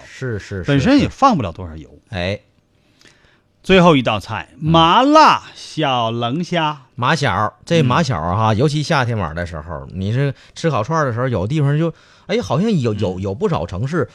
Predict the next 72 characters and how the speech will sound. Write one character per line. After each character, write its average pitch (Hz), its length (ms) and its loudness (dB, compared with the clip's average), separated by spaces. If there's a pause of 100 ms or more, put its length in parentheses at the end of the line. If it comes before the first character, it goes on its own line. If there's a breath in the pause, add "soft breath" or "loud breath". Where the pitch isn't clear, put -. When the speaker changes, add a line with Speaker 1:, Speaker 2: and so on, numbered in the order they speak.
(100)
Speaker 1:
就 254 220 -4
以 95 180 -6
这 214 260 -2
个 135 100 -4
马 98 220 -6
小 73 240 -6
为， 110 280 -4
为 151 140 -4
主 - 300 -12
菜。 160 300 -14
Speaker 2:
是 170 280 -12
呢。 127 120 -10
Speaker 1:
有 247 200 4
专 262 160 0
门 262 160 0
开 254 200 -2
好， 71 220 -8
好 - 220 -6
多 180 140 2
饭 180 140 2
店 170 140 4
就 185 100 2
专 190 160 0
门 185 140 0
吃 - 100 -4
马 135 160 4
小 73 240 -4
的， - 120 -4
Speaker 2:
哎 143 100 -10
呀， 147 140 -6
不 165 140 -12
知 147 60 4
道 151 60 6
Speaker 1:
是 156 60 6
不 160 40 4
是？ 160 60 2
Speaker 2:
北 107 160 -2
京 190 180 -8
人 147 140 -6
为 151 100 -4
什 104 140 -10
么 101 80 -8
那 139 120 -8
么 123 120 -8
愿 117 180 -6
意 - 40 -4
吃 160 200 -14
马 190 80 -6
小。 - 0 -
Speaker 1:
哎， 214 40 -2
它， 180 40 -6
哎， - 20 -10
北 127 120 2
京 202 180 -2
就 196 120 2
是 101 180 -4
哈， 151 220 -4
Speaker 2:
嗯。 90 280 -12
Speaker 1:
真 208 180 -2
是 208 220 -4
到 190 140 0
处 151 80 -2
有 120 100 2
马 95 160 0
小。 95 140 0
Speaker 2:
北 71 60 -4
京 73 80 -10
据 214 140 -8
说 156 240 -8
这 143 160 -8
个， 101 320 -10
Speaker 1:
嗯。 95 260 -2